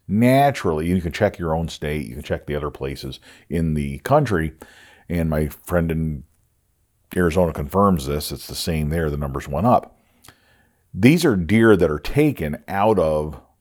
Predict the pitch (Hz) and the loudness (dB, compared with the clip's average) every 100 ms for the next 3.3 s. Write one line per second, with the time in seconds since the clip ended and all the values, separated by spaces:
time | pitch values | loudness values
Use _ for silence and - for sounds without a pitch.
0 | - 95 71 87 90 85 80 76 71 69 | 0 0 0 -2 -2 -2 -2 -2 -4 -8
1 | - 104 90 87 82 76 80 73 76 71 | -2 0 0 0 -2 -2 -6 -6 -4 -6
2 | 71 - 73 69 64 67 65 62 65 64 | -6 -10 -8 -8 -8 -8 -8 -6 -6 -6
3 | 58 62 - | -8 -10 -12